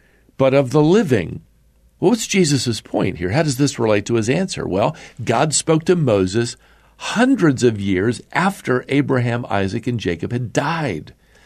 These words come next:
But Jesus quotes God the Father speaking in the present tense. He is the God of Abraham.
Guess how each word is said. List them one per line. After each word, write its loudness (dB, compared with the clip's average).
But 2
Jesus 2
quotes -2
God 0
the -4
Father -2
speaking -6
in 2
the 2
present -2
tense. -4
He 0
is 2
the -2
God 2
of 2
Abraham. -2